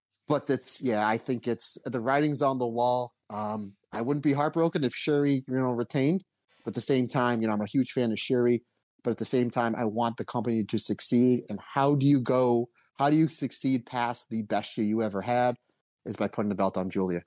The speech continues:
And I think we're full steam ahead with Giulia. I mean, again, you have so many matches already set up for her for that red belt that, uh, I mean, it's,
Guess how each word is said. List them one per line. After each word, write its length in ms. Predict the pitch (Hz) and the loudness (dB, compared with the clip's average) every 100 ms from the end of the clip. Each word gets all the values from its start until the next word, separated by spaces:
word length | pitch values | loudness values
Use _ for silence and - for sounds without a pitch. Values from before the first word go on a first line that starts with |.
| - | -6
And 100 | 98 | -4
I 80 | 92 | -2
think 200 | 110 104 | -2 -4
we're 80 | |
full 520 | - - 120 117 110 104 | -6 -4 0 2 2 0
steam 360 | - 110 107 | 0 2 2
ahead 260 | 98 104 101 | 0 -2 -2
with 80 | 95 | -2
Giulia. 400 | 98 92 90 90 _ _ _ _ | 0 0 0 -2 _ _ _ _
I 140 | 90 98 | 0 2
mean, 180 | 104 104 | 4 2
again, 300 | 101 113 104 | 2 2 4
you 140 | 110 | 2
have 120 | 107 | 0
so 240 | - 131 120 | -2 0 2
many 160 | 120 | 2
matches 420 | 113 113 110 113 - | 2 0 -2 -4 -4
already 320 | 120 123 113 | 0 2 0
set 240 | - 113 113 | 0 0 0
up 160 | 104 | -2
for 100 | 101 | -2
her 140 | 107 107 | -2 -2
for 140 | 110 | -2
that 180 | 104 90 | -2 -2
red 300 | 95 101 95 | -2 -2 0
belt 280 | 107 107 - _ _ _ _ _ 101 | 0 0 -4 _ _ _ _ _ -4
that, 360 | 98 95 - | -2 -2 -2
uh, 300 | 104 98 92 - | 0 0 -2 -6
I 120 | 90 | -8
mean, 140 | 98 101 | -4 -4
it's, 260 | - - | -4 -8